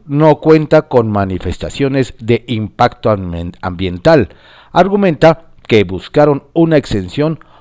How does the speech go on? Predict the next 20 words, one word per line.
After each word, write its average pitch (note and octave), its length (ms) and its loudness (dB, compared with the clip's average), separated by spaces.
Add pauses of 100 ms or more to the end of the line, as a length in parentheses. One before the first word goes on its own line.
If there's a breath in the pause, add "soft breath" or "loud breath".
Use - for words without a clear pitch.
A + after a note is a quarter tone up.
(120 soft breath)
por - 360 2
atrasos A2+ 800 -2
en C3 200 0
proyecto. G#2 680 -6 (880)
El D#3+ 180 2
Financiero. C3 680 0 (240 soft breath)
Suspende G3 480 0
la E3+ 160 2
Corte F#3 260 0
política D3 540 0
de A#2 260 0
cener C#3 540 0
contra D#3 580 2
renovables. C3+ 840 2 (260 soft breath)
Litigios. B2 720 -4 (220 soft breath)
El G#2+ 240 -4
proceso C#3+ 680 -2
duraría A2 560 2
un E3 240 0
año. C#3 360 -2